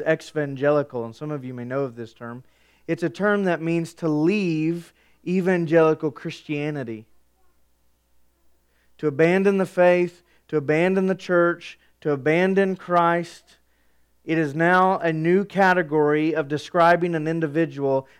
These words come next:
They are no longer evangelical, they are now exvangelical. And that description is being applied to an increasing number of young people.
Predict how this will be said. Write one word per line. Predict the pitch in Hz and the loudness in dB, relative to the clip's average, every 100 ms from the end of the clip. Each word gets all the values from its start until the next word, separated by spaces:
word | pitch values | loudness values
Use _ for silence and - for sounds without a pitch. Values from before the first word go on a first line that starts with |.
| _ | _
They | 180 | 0
are | 180 | 2
no | 180 170 | 0 2
longer | 170 160 156 160 165 | 2 2 0 0 -2
evangelical, | 202 233 175 156 139 143 143 143 160 | -2 0 2 0 0 0 0 0 -2
they | 147 147 | 0 0
are | 151 | 0
now | 147 143 147 | -2 -2 0
exvangelical. | 190 175 - 143 143 131 120 117 110 - 104 110 _ _ _ _ _ _ _ _ _ _ _ _ _ _ _ _ _ _ | 0 0 -6 -8 -8 -8 -6 -6 -6 -10 -16 -18 _ _ _ _ _ _ _ _ _ _ _ _ _ _ _ _ _ _
And | 151 160 | -2 2
that | 170 170 _ _ _ 143 | 2 0 _ _ _ -12
description | 139 - 170 170 180 | -8 -2 -2 -2 -6
is | 151 | -4
being | 160 151 | -2 -4
applied | 143 147 151 156 | -4 0 0 0
to | - 156 | -2 -2
an | 156 | -2
increasing | 139 - 185 180 151 135 | -6 -6 -6 -6 -10 -10
number | 131 131 | -6 -4
of | 135 | -4
young | 143 170 | -4 -6
people. | 156 120 - 117 | -8 -14 -10 -12